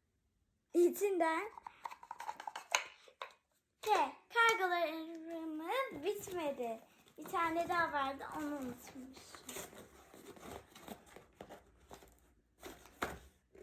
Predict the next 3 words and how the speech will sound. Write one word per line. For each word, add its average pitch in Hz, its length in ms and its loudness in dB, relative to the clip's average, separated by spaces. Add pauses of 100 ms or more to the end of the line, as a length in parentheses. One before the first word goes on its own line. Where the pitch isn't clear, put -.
(800)
Bakın. 269 500 -10 (1400)
Timsah. - 520 -10 (3000)
Ah. 254 140 -4